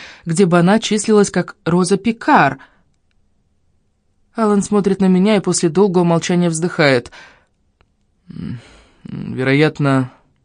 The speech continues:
на Розу Дюран были оформлены поддельные документы, по которым она выехала за границу. Чтобы выбраться из Франции в то время, ей, наверное, пришлось сделать новый паспорт.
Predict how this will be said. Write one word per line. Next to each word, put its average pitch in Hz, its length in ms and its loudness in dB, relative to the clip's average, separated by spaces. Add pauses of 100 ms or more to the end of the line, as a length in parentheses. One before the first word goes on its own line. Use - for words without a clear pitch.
(360)
на 127 400 -2
Розу 135 340 0
Дюран 135 520 0 (600)
были 131 280 0
оформлены 135 500 0
поддельные 135 480 -2
документы, 143 640 -2
по 123 140 -8
которым 131 380 0
она 131 180 0
выехала 131 360 -2
за 123 120 -4
границу. 139 680 -6 (1120)
Чтобы 156 360 -4
выбраться 151 360 0
из 139 120 -2
Франции 131 720 -2 (240)
в - 100 -20
то 123 200 -4
время, 123 400 -2 (1080)
ей, 127 240 0
наверное, 143 380 0
пришлось 139 400 -2
сделать 143 300 0
новый 143 180 0
паспорт. - 640 -4